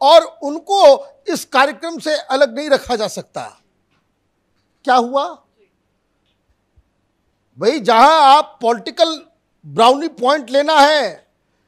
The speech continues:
ये पत्रकारों के बीच टीवी के डिबेट में, वहां तो आप बकवास कर लिए। मैं बार बार कहता हूं,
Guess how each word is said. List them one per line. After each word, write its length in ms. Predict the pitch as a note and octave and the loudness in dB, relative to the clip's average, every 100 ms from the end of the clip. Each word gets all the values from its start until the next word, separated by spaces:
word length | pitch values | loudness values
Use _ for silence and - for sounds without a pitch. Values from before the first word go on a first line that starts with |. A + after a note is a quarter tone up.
| - | -6
ये 80 | B3+ | -6
पत्रकारों 600 | - C4 C4+ - C#4+ D#4+ | -2 -4 -2 2 2 2
के 160 | A#3 C4 | -4 -8
बीच 380 | G3 D#4 C#4 - | -6 -6 -8 -8
टीवी 260 | C#4 C#4 D#4 | -6 -6 -6
के 100 | D4 | -8
डिबेट 420 | A3 C4 D#4+ D#4+ | -6 -4 -4 -2
में, 300 | D#4 B3+ B3+ _ _ D3+ | -2 0 -2 _ _ 0
वहां 260 | B3+ C#4 | 2 2
तो 120 | D#4+ | 2
आप 160 | C#4+ D4+ | 0 0
बकवास 500 | G3+ A3 A#3+ C#4+ - | -2 -2 2 0 0
कर 160 | C#4+ C#4+ | -2 -2
लिए। 380 | D#4 E4 D#4 B3+ - _ _ _ _ _ _ _ E3+ | -2 0 0 -2 -10 _ _ _ _ _ _ _ -10
मैं 160 | G3+ | -2
बार 240 | A#3+ C#4+ C4 | 2 2 2
बार 220 | C#4 C#4+ | 0 0
कहता 340 | C4+ B3 B3 | 0 0 0
हूं, 220 | F#3+ D3+ | -4 -4